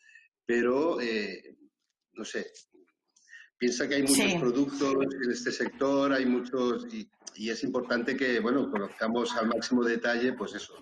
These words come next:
Speaker 1: todas las ventajas que ofrece, en este caso, pues, eh, Ruckus, ¿no? Respecto a, no solo a Meraki, sino tal vez a otros,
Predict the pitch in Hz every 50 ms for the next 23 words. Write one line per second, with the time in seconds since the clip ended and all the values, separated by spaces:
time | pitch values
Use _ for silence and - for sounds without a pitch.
0 | - - _ _ - 120 117 117 113 113 - - 139 135 - - - - - -
1 | - 117 110 107 - 120 113 123 120 - - - 123 110 120 123 120 117 123 -
2 | 127 120 117 117 113 113 107 104 101 98 95 - - - _ _ _ _ _ _
3 | _ - 107 110 110 - - 117 - 120 113 - - 147 135 135 135 113 104 95
4 | 92 87 85 87 90 87 85 - 104 - - - 80 - 110 120 - - - -
5 | _ - 92 - - - - - - 95 90 90 87 - - - - - - 117
6 | 135 135 - 160 139 139 135 135 131 135 147 143 143 - 151 - - 139 123 120
7 | 117 107 101 - - 113 107 110 113 113 123 120 117 113 - 113 120 113 98 -